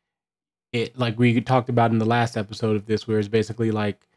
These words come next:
she, Sabine always just makes <laughs> those decisions based off of impulses, and she never actually thinks about it. And, um, Ahsoka feels like that could be trained out of her,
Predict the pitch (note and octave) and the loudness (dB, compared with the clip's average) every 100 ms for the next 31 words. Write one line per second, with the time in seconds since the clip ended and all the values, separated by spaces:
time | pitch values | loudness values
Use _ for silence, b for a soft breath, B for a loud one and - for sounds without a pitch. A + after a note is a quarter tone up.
0 | _ _ - C3+ B2 B2 - A#2 C3 C3 | _ _ 0 4 4 0 -6 2 4 6
1 | C3+ B2+ B2+ A2+ A#2 - A2+ A2 - - | 6 6 6 4 -2 -2 0 0 -4 -14
2 | - - C3 A#2+ A#2+ - A#2+ A2+ A#2 A2 | -2 4 4 2 -6 0 0 2 0 -2
3 | G#2+ A2+ A2 - G#2+ G#2+ G#2+ A2 G#2+ A2 | -6 -2 -2 -2 -4 -2 -4 -4 -6 -6
4 | A2+ - A#2 A2+ - A#2 A2+ A2+ A2+ A2+ | -6 -6 -6 -6 -2 0 0 0 0 -2
5 | G#2+ A2 - A#2+ G#2+ - B2 - - _ | -4 -6 -4 -4 -4 -4 -4 -4 -12 _
6 | _ _ - B2 A#2+ B2 C3 - A#2+ A#2 | _ _ -6 -4 0 0 0 -2 -2 0
7 | A2 - _ A#2+ A2+ A2 G#2+ - B2 - | 0 -6 _ -4 -4 -2 -4 -6 -6 0
8 | C3+ A#2+ - B2 A2+ G#2+ - G#2+ - G#2+ | 0 0 -2 0 0 -2 -4 -6 -6 -8
9 | G#2+ - A2+ G#2 - G2+ A#2+ B2+ C3+ | -8 -4 -2 -2 -4 -4 -2 -2 -2